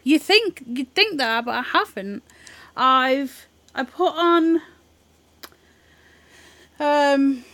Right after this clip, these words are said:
oh God, Dead, Dead Space. I started, like, the new one. Um, I started that again. I put it on easy because I haven't got time to faff around. I just wanna get through the game.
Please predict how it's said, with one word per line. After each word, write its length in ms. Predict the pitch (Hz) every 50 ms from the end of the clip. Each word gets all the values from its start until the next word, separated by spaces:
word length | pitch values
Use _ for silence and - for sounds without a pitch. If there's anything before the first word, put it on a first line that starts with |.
| - - - - - - - - _ _ _ _ _ _ _ - - _ - - - _ - -
oh 160 | 220 226 220 208
God, 400 | - - 208 214 214 202 - - - - _ _ _ _ _ _ _ -
Dead, 280 | 262 269 277 - -
Dead 260 | - 277 269 254 -
Space. 640 | - - - 254 240 247 269 277 - - - - - - _ _ -
I 60 | -
started, 540 | 233 - - - 269 262 240 240 240 - -
like, 220 | 247 226 226 196 220
the 100 | 233 240
new 260 | 240 247 247 240 247
one. 380 | 247 240 233 240 240 240 240 240 _ _ -
Um, 400 | 226 220 220 214 214 214 214 214
I 100 | 220 220
started 380 | - - 240 226 214 214 214
that 180 | - 214 208 208
again. 400 | 208 208 214 214 208 208 208 214
I 140 | - 202 208
put 180 | - - 226
it 80 | 220 208
on 220 | - 196 202 208
easy 760 | - 196 240 240 233 226 202 214 214 214 220 226 226 220 220 _ _ _ _ _ _ _ _ _ _
because 300 | - 220 - - 214 208
I 200 | 202 208 196 202
haven't 240 | 208 208 196 202 180
got 200 | 196 202 - -
time 380 | - - 202 190 190 196 196 190
to 400 | 190 - - 208 185 185 185 185 - _ _ _ - - _ _ _ - -
faff 260 | - 202 - - -
around. 500 | 196 185 185 185 180 180 180 185 190 190 -
I 140 | 190 185
just 180 | 196 - - -
wanna 180 | 196 185 190 190
get 180 | 190 180 175
through 140 | - - 190
the 100 | 185 190
game. 420 | 185 - 190 190 190 190 190 190